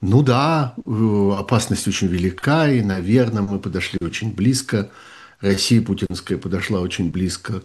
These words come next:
к войне, но все-таки это невозможно себе представить, полномасштабного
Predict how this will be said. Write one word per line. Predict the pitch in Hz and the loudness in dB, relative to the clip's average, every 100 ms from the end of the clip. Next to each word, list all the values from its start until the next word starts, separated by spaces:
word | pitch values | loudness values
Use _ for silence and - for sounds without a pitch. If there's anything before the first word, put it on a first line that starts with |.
| - | -8
к | - | -4
войне, | 95 92 95 90 98 117 190 180 | -4 -4 -6 -4 0 2 2 2
но | 151 113 104 | 0 0 0
все-таки | - - 104 92 90 | -2 -4 -4 -4 -4
это | 85 87 | -4 -4
невозможно | 90 87 90 80 | -4 -4 -6 -6
себе | - 85 | -6 -8
представить, | - 120 - - 151 131 120 | -10 -10 -4 0 2 0 -2
полномасштабного | 98 90 85 80 - - 90 92 - | -6 -4 -4 -6 -8 -8 -6 -6 -10